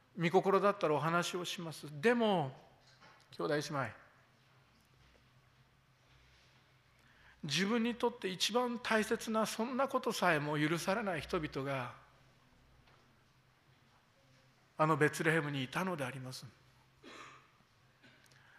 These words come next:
礼拝が一番大切で、礼拝が一番したいことだったのに、それを許可されない人々がいて、そしてそれができない人々がいた。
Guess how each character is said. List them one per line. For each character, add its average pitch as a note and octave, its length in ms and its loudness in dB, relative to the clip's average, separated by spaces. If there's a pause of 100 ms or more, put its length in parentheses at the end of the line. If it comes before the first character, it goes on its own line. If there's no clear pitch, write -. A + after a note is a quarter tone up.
(120)
礼 D#3+ 160 4
拝 G3 200 0
が G3+ 100 -2
一 F3 240 -2
番 F#3+ 240 -4
大 F#3+ 220 -2
切 G3 300 -6
で、 A3+ 100 -10 (1400)
礼 F#3 160 4
拝 G3 180 4
が G3+ 80 4
一 F3+ 220 -2
番 G#3 260 -4
し - 140 -4
た - 120 -6
い - 60 -6
こ G#3+ 140 -6
と F3+ 100 0
だ D#3+ 80 0
っ C#3+ 120 -4
た D3+ 120 -6
の D3 120 -8
に、 D3+ 140 -10 (1800)
そ - 180 -2
れ G#3+ 60 8
を G#3+ 100 6
許 A3 140 2
可 G3+ 140 8
さ E3+ 120 4
れ E3+ 80 6
な F3+ 160 -2
い F#3+ 60 -4
人 - 200 -4
々 F#3 220 -6
が D3 100 -6
い C#3+ 100 -10
て、 - 140 -16 (1200)
そ - 140 -2
し - 60 -2
て E3 60 0
そ D#3+ 160 -2
れ D#3 80 0
が D#3+ 100 2
で D3 140 0
き D#3+ 140 -10
な D#3+ 140 -2
い D3 40 -8
人 D#3 220 -6
々 D3+ 300 -6
が E3 80 -4
い D#3 140 -8
た。 D3+ 120 -10